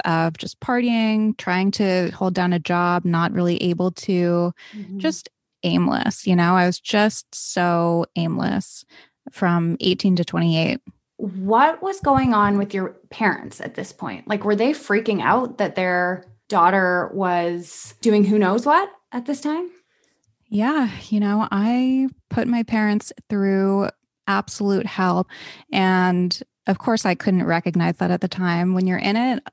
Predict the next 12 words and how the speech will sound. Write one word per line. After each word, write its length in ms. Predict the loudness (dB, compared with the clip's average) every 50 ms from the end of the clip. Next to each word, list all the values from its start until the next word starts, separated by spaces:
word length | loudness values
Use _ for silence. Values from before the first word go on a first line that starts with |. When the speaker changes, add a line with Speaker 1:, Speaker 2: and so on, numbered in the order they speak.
| -6
Speaker 1:
you 140 | -2 -2 0
know, 200 | 0 0 0 0
all 400 | 0 0 0 0 0 0 0 0
you 140 | 0 0 -2
care 160 | 0 0 -2
about 200 | 0 0 0 0
is 140 | 0 -2 -2
yourself. 580 | -2 -2 -2 -2 -2 -2 -2 -2 -4 -6 -6 -4 -2
And 360 | 0 0 2 2 2 0 0
it 220 | 0 -2 -4 -4
took 240 | -2 -4 -4 -4 -2
me 460 | 0 0 2 2 2 2 2 0 0